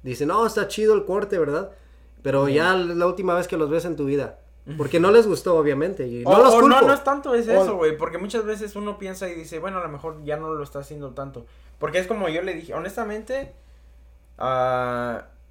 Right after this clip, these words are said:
Speaker 2: yo, a mí desde que me lo cortó la primera vez, yo le, él todavía casi no sabía mucho, pero a mí me
Speaker 1: Sí.
Speaker 2: gustó.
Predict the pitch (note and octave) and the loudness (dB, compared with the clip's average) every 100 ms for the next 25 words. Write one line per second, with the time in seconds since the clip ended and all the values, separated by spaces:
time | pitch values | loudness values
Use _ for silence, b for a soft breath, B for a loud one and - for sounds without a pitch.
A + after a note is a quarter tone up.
0 | _ _ B2+ C3+ F3 A3 A3+ F#3 A2 - | _ _ -10 -2 -2 0 -4 -6 -10 -14
1 | - C#3 F#3+ A3+ F3+ C#3+ C3+ B2+ C3 - | -12 -10 -8 -8 -8 -10 -8 -8 -10 -8
2 | F3 G3 D#3 D3+ E3+ E3 G#3 A#3 - - | -6 -6 -8 -6 -4 -2 -4 -8 -18 -20
3 | - B2+ D3+ F3+ - D3 E3+ E3+ - D3+ | -16 -8 -6 -6 -6 -8 -8 -12 -8 -6
4 | D#3+ D#3+ F3 E3+ E3 C#3 C3+ C#3 F#3 B2+ | -6 -10 -16 -18 -16 -12 -12 -12 -16 -18
5 | A2+ _ - - - C3 C3+ E3+ G3 C3+ | -20 _ -20 -20 -6 -4 -4 -6 -8 -6
6 | A#2+ A#2 D#3+ | -2 -2 -2